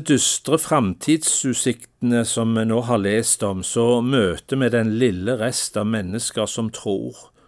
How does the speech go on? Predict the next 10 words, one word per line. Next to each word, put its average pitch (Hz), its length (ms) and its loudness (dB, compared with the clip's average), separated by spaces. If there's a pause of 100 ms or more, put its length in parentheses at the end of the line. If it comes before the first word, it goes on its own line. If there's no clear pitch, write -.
og 104 120 -6
som 113 200 0
våker 101 540 -2
i 104 80 -4
verdens 95 460 -4
natt. - 420 -18 (1040)
Jorda 165 560 8
blir 127 240 6
å 123 80 6
ligne 110 460 2